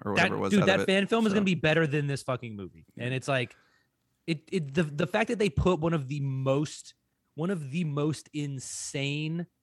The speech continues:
Speaker 2: like, story, uh, what are they, like, cutscenes from the game in the trailer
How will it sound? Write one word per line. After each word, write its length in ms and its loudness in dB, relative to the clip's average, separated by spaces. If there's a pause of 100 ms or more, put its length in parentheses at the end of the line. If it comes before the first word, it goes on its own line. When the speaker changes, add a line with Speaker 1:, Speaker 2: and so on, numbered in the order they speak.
(600)
Speaker 2:
like, 200 -2
story, 1000 2 (160)
uh, 340 -2
what 220 -4
are 60 -2
they, 140 -4
like, 260 -6 (100)
cutscenes 720 -2
from 220 2
the 80 0
game 580 -2
in 160 0
the 80 0
trailer 580 -2